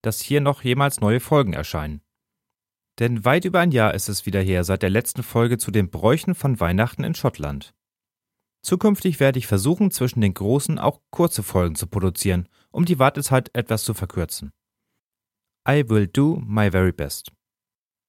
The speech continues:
Und natürlich kommt diese Folge ohne das allgegenwärtige C-Wort aus. Diesmal möchte ich euch etwas über den wohl bekanntesten See der Welt erzählen. Das Loch Ness.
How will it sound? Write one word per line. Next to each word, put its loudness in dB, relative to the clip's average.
Und -4
natürlich 0
kommt 0
diese 2
Folge 4
ohne 2
das 0
allgegenwärtige -2
C-Wort -4
aus. -12
Diesmal 4
möchte 2
ich -4
euch -2
etwas -2
über 0
den 0
wohl 2
bekanntesten 0
See 2
der 4
Welt 2
erzählen. -8
Das -2
Loch 0
Ness. -2